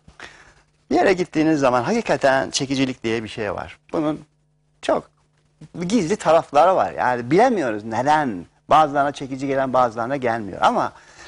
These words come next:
siz kendiniz bilebilirsiniz. Ben Fatih merak ediyorum. Böyle bir yere gittiğin zaman böyle çekici kılan, bir kızı çekici kılan şeylerin farkında mısın?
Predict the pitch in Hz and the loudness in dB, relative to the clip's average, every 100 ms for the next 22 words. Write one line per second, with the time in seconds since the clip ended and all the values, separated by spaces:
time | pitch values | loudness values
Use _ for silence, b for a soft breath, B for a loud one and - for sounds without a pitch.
0 | B - 262 - 185 165 160 147 127 120 | B -4 -2 0 0 2 0 -2 -2 -2
1 | 113 113 123 95 73 - - _ _ _ | -2 -4 -8 -14 -18 -18 -20 _ _ _
2 | _ B B B _ 175 196 190 _ _ | _ B B B _ 2 2 -4 _ _
3 | _ _ - 208 190 190 226 320 202 160 | _ _ 2 2 2 -6 2 4 4 -2
4 | 113 101 92 110 _ _ _ _ _ _ | -6 -6 -8 -12 _ _ _ _ _ _
5 | B B B B B B B B B 302 | B B B B B B B B B 2
6 | 330 320 262 208 190 - 180 185 156 123 | 4 4 4 2 -2 -4 0 0 2 2
7 | 113 165 175 165 _ - - 180 190 226 | 2 2 2 0 _ -10 -4 -2 -2 -4
8 | - 131 85 - _ _ _ _ _ _ | -2 -4 -4 -8 _ _ _ _ _ _
9 | _ _ _ _ _ _ _ _ _ _ | _ _ _ _ _ _ _ _ _ _
10 | _ _ - 208 - 151 175 214 - 185 | _ _ -12 -12 -6 -4 -4 -6 -6 -6
11 | 190 185 - 120 143 233 _ _ _ _ | -4 -6 -4 -2 -2 -4 _ _ _ _
12 | _ _ - 139 135 170 - 147 - 156 | _ _ -8 -2 -2 -2 -4 -8 -6 -10
13 | 156 139 - 80 | -10 -10 -12 -16